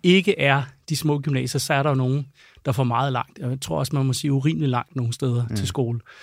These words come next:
Speaker 1: Og s-, og så har vi jo en, også en problematik med, med, med mindre byer, øh, som jo... Øh,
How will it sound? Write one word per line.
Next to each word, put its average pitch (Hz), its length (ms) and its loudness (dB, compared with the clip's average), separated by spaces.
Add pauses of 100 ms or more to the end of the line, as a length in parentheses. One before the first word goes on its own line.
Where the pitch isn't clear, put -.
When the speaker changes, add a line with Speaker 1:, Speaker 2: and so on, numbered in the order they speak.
(400)
Speaker 1:
Og 123 100 0
s-, - 100 -4 (100)
og 135 120 2
så 151 200 4
har 147 200 2
vi 147 200 0
jo 135 220 4
en, 131 200 0 (160)
også 135 200 0
en 143 40 -2
problematik 127 600 -2
med, 131 380 2
med, 120 420 -4
med 123 200 -8
mindre 135 320 0
byer, 139 380 0 (880)
øh, 117 400 2
som 120 400 -2
jo... 113 420 -6
Øh, 104 340 -8